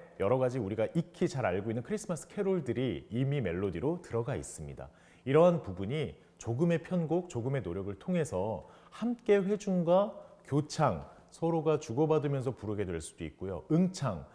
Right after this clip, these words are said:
누군가가 선포하고 응답할 수도 있고요. 또 합창, 떼창 등의 여러 가지 이 방법 등을 통해서, 어, 이 코럴 음악의 아름다움을 좀 표현해 볼 수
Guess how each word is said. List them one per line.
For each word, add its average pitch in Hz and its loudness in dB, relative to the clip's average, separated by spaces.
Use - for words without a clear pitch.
누군가가 98 -4
선포하고 160 0
응답할 139 -4
수도 104 -8
있고요. 101 -6
또 117 -6
합창, 139 -6
떼창 139 -2
등의 113 -2
여러 127 4
가지 170 4
이 87 -4
방법 185 0
등을 131 0
통해서, 139 0
어, 80 -8
이 73 -10
코럴 180 6
음악의 95 0
아름다움을 110 -2
좀 110 -6
표현해 180 -2
볼 98 -6
수 85 -8